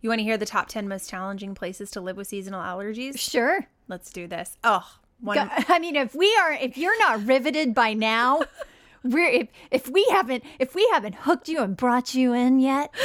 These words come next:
Speaker 2: you just hang on.
Speaker 1: Talking about the hidden lives of pets here.
Speaker 2: <laughs> We're ta-, clearly, we're just talking about the hidden lives of us today.
Speaker 1: And here we go.
Speaker 2: Okay.
Speaker 1: Number ten,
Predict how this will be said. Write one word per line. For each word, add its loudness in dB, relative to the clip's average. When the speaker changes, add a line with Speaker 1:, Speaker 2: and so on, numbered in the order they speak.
Speaker 2:
you 4
just -6
hang 2
on. -2
Speaker 1:
Talking 0
about 2
the 0
hidden 0
lives 0
of -6
pets -4
here. 2
Speaker 2:
<laughs> -8
We're -4
ta-, -2
clearly, 0
we're -2
just -2
talking 0
about 2
the -4
hidden 0
lives 2
of -4
us 0
today. -2
Speaker 1:
And 2
here 0
we -6
go. 2
Speaker 2:
Okay. -10
Speaker 1:
Number 0
ten, 0